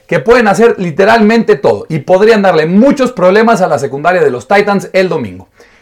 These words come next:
Higgins tiene cuatrocientas diez yardas y tres touchdowns. Además,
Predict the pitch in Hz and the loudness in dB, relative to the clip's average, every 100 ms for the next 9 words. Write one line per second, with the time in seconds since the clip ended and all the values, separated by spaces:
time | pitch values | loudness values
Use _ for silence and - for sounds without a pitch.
0 | - 226 247 - 233 214 214 190 170 180 | -4 0 2 0 0 -2 0 0 0 -2
1 | 170 233 233 208 208 190 214 240 226 - | 0 0 0 2 2 2 2 0 -4 -12
2 | - 190 - 208 208 190 202 143 - _ | -4 -2 2 2 2 -2 -2 -2 -6 _
3 | _ 131 151 214 254 | _ -4 -2 0 -2